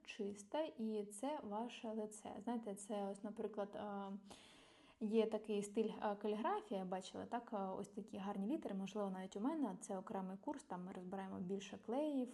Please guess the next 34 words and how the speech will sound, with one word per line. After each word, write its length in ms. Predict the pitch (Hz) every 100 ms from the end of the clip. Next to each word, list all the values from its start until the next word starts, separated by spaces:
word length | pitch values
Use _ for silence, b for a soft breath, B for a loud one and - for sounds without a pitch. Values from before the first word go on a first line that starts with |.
| -
а, 300 | 202 196 190 -
і 60 |
там 260 | 202 233 226
дуже 280 | 202 208 196
багато 540 | 175 190 196 208 208
тонкощів. 520 | 202 190 196 - - -
Ось 180 | 202
там 340 | - 311 370 247
дуже 240 | 220 214
проблематична 760 | 208 185 185 190 202 311 - 196
робота 380 | 185 226 233
з 100 | 196
клеєм, 360 | - 220 202 202
тому 240 | 196 185
що 200 | 190 -
під 200 | 196 208
кожну 640 | - 202 190 196 190 - 190
краплинку 540 | - 185 226 311 277 175
треба 340 | 208 196 196
ставити, 540 | - 214 247 220 214 -
ну, 100 | 226
під 160 | 226 226
кожну 440 | 220 196 190 185
стразинку 540 | - 262 320 277 226
стра-, 360 | 220 - 214 254
ставиться 340 | - 247 226
своя 220 | 202 208 214
краплинка. 560 | - 202 196 190 196
Там 200 | 180 208
ми 100 | 196
розбираємо, 520 | 196 190 190 240 254
як 200 | 196 196
правильно 420 | 202 220 214 190 190
дозувати, 540 | 170 - 196 202 202